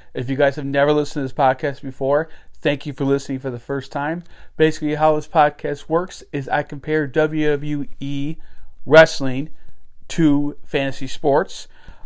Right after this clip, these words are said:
Um, I basically tell you who to start, who to sit, and who had a good week and who had a bad week in terms of fantasy. Um,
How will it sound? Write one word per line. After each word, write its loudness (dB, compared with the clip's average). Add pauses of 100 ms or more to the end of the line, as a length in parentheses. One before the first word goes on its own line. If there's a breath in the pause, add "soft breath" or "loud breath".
Um, -4
I 0
basically -6
tell -2
you -2
who -6
to -4
start, 0
who 0
to -2
sit, -4
and 0
who 0
had -2
a -2
good -2
week 2
and 0
who -2
had -2
a -4
bad 4
week -6 (420 soft breath)
in 0
terms -2
of -4
fantasy. -2 (680 soft breath)
Um, 0